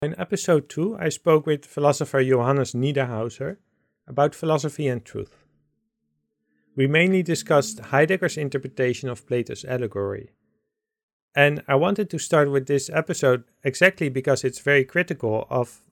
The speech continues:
the way Plato's allegory is usually interpreted. A first reading of the allegory could give the impression that Plato is talking about two separate worlds, the shadow realm on the one hand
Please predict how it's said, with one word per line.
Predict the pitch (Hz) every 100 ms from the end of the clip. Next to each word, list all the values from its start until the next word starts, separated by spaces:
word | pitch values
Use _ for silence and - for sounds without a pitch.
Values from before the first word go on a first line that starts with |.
| _ _ _
the | 127 131
way | 123 135 139 131 123 _
Plato's | 147 135 131 -
allegory | 147 156 135 113 107
is | 107
usually | 123 139 - 117
interpreted. | 110 107 131 143 101 - - _ _ _ _ _ _ _ _ _ _ _ _ _ _ _ _ -
A |
first | - 208 208 180
reading | 180 151 135
of | 131
the | -
allegory | 120 131 123 113 113 110
could | - 139
give | - 147
the | - 135
impression | 127 160 151 - 117 113 -
that | 127 135 -
Plato | 156 156
is | 123 -
talking | 156 143 151
about | 131 131 131
two | - 180
separate | 185 165 127 120
worlds, | 117 127 - _ _ _ _ _ _ _ _ 127
the |
shadow | - 151 156 160
realm | 160 165 170 175 - _ _ _ _ -
on | 127
the | 127
one | 135 135
hand | 147 151 -